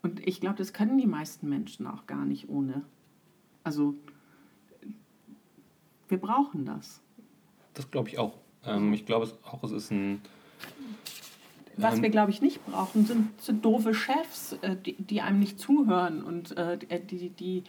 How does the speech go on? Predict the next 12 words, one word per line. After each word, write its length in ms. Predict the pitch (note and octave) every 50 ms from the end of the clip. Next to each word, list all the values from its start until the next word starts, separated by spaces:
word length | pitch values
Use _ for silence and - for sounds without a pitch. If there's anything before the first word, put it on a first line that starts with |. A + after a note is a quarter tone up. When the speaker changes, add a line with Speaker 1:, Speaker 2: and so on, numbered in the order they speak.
| - - - - - - - - -
Speaker 1:
lustig 400 | F#3 G3+ A3+ - - G#3+ G#3 -
Micromanagement 960 | G3 G#3 B3+ C#4 - - F3+ F3+ F3 F3 F3 E3+ E3+ - - - F3 - -
machen, 320 | - A3+ A3+ G#3+ - F#3 F3
so 140 | F#3 F#3
dass 180 | F3+ G3 F#3 -
man 120 | F3 F3
keinen 200 | - - G#3 -
Bock 200 | - C4 C#4 -
mehr 200 | G#3+ E3+ D#3+ D#3
hat. 320 | D#3+ D#3+ D3 C#3+ - - - -
Also, 140 | F3 E3+
d-, 140 | E3+ - -